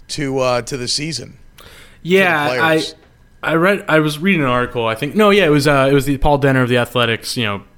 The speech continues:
Speaker 2: b-, really great article I recommend for L S U fans. It was basically, he called it the Zooming of Joe Burrow, and it was basically just about
Speaker 1: Yeah, I
Speaker 2: these
Speaker 1: read
Speaker 2: la-
Speaker 1: that too. That was
Speaker 2: Yeah, it
Speaker 1: nice.
Speaker 2: was, it was good. And,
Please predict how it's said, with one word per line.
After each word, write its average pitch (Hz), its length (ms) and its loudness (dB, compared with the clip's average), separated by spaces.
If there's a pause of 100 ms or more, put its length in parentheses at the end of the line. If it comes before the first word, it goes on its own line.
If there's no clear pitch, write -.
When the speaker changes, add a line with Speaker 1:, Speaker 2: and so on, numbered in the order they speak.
(160)
Speaker 2:
b-, 143 80 -2
really 151 240 4
great 131 160 0
article 120 260 -2
I 117 40 0
recommend 113 360 -4
for 117 80 -4
L 104 80 -2
S 98 120 -8
U 104 80 -8
fans. 104 280 -6
It 107 40 -6
was 101 120 -8
basically, 113 480 -4 (240)
he 117 80 -10
called 120 220 -2
it 95 80 -10
the 107 100 -8
Zooming 113 420 -6
of 98 140 -10
Joe 110 220 -8
Burrow, 110 440 -4
and 98 80 -6
it - 20 -6
was 98 100 -10
basically 113 340 -6
just 98 200 -14
about - 200 -18
Speaker 1:
Yeah, - 120 -2
I 190 140 0
Speaker 2:
these 170 80 -6
Speaker 1:
read 175 100 -2
Speaker 2:
la- 170 60 -2
Speaker 1:
that 175 140 -4
too. 185 200 -6
That 151 120 0
was 147 160 -6
Speaker 2:
Yeah, 160 80 -4
it 208 40 4
Speaker 1:
nice. 196 100 4
Speaker 2:
was, - 280 -6 (100)
it 160 60 0
was 160 100 0
good. 175 280 2
And, 147 180 0